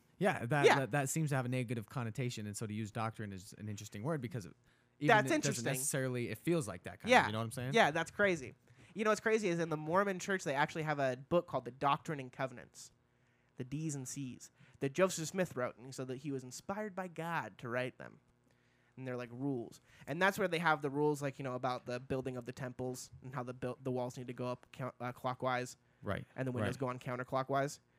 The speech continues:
Speaker 2: It's in the D's and C's for that.
Speaker 1: Mm.
Speaker 2: Like, D's and C's, I'm pretty sure, also
Speaker 1: Hmm.
Speaker 2: talked about polygamy.
Speaker 1: So do you think that the concept of Joseph Smith is any crazier than the concept of Jesus?
Speaker 2: Um,
Speaker 1: Because I feel like people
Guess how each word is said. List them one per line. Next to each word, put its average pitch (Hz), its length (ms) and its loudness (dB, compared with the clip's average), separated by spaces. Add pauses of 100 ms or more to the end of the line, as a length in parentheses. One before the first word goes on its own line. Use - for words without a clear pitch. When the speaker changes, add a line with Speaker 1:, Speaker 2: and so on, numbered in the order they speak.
(200)
Speaker 2:
It's - 80 -20
in 143 80 -2
the 131 60 -2
D's 131 180 -2
and 131 100 -6
C's 127 220 -4
for 127 140 -6
that. 127 280 2
Speaker 1:
Mm. 104 540 -10
Speaker 2:
Like, 123 240 -2
D's 139 220 0
and 135 80 -4
C's, 131 160 -2
I'm 127 100 -4
pretty 139 220 0
sure, 123 180 -2
also 127 220 2
Speaker 1:
Hmm. - 40 -8
Speaker 2:
talked 127 220 -2
about 123 200 -2
polygamy. 127 500 -6 (1080)
Speaker 1:
So 151 200 2
do 135 120 0
you 160 80 4
think 175 220 0
that 131 320 4 (520)
the 127 140 -4
concept 123 400 0
of 110 100 -4
Joseph 113 320 2
Smith 98 560 -4
is 110 220 -4
any 113 180 -2
crazier 104 640 -2
than 90 200 -6
the 95 80 -8
concept 92 540 -6
of 87 220 -6 (520)
Jesus? - 440 -6 (960)
Speaker 2:
Um, 262 800 -6
Speaker 1:
Because 127 360 -2
I 120 60 -2
feel 151 200 -2
like 127 220 0
people 120 640 -2